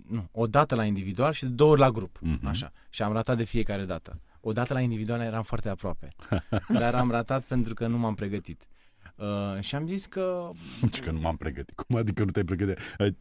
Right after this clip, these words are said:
Speaker 2: trecut preselecția,
Speaker 1: Da,
Speaker 2: înseamnă
Speaker 1: bine,
Speaker 2: că
Speaker 1: dar după aia până la concursul propriu-zis mai trec o lu-,
Speaker 2: Da.
Speaker 1: da, da, da, și nu, n-am, n-am mai revenit la, am zis că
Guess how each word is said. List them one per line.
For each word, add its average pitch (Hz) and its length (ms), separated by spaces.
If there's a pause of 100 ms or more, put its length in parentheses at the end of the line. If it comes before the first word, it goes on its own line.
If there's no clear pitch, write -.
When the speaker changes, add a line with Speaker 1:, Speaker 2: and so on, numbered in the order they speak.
Speaker 2:
trecut 104 340
preselecția, 117 680
Speaker 1:
Da, 76 60
Speaker 2:
înseamnă 135 340
Speaker 1:
bine, 139 180
Speaker 2:
că 98 100
Speaker 1:
dar 104 120
după 117 240
aia 139 160
până 127 260
la 104 400 (160)
concursul 120 460
propriu-zis 113 680
mai 113 280
trec 131 440
o 98 280
lu-, 101 80
Speaker 2:
Da. 67 260
Speaker 1:
da, 104 240
da, 95 120
da, 87 180
și - 220
nu, 98 240
n-am, 87 340
n-am 85 140
mai 76 140
revenit 73 440
la, 76 120 (220)
am 85 200
zis - 200
că - 260